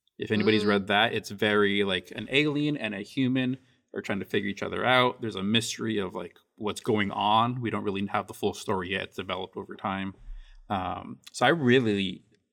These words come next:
Speaker 1: I really liked this book. I thought it was well written. I liked the way the exposition was given. Um, I think it made a lot of sense to have the main character not know anything so that the exposition was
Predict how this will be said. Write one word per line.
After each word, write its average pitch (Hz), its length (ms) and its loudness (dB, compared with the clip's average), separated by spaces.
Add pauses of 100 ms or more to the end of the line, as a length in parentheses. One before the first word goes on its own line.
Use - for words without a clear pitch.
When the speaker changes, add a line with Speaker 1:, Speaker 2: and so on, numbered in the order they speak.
(140)
Speaker 1:
I 104 120 -2
really 160 280 -4
liked 160 180 -4
this - 140 -12
book. 104 300 -8
I 104 60 -8
thought 123 200 -4
it 123 80 -2
was 117 300 -6 (420)
well 110 220 2
written. 113 300 -2
I 127 100 4
liked 123 340 4
the 156 80 4
way 151 120 4
the 147 120 2
exposition 147 460 -2
was 139 100 -4
given. 156 340 -4 (1120)
Um, 101 340 0
I 110 80 -2
think 113 380 -4
it 113 140 2
made 117 160 4
a 110 60 4
lot 104 180 4
of 104 80 0
sense 104 460 -4
to 113 140 -6
have 104 180 -2
the 98 100 -6
main 98 200 -2
character 107 400 -2
not 104 220 -2
know 104 220 -4
anything 131 560 -4 (480)
so - 200 -2
that 101 140 -2
the 82 100 -6
exposition 110 720 -4
was 98 400 -4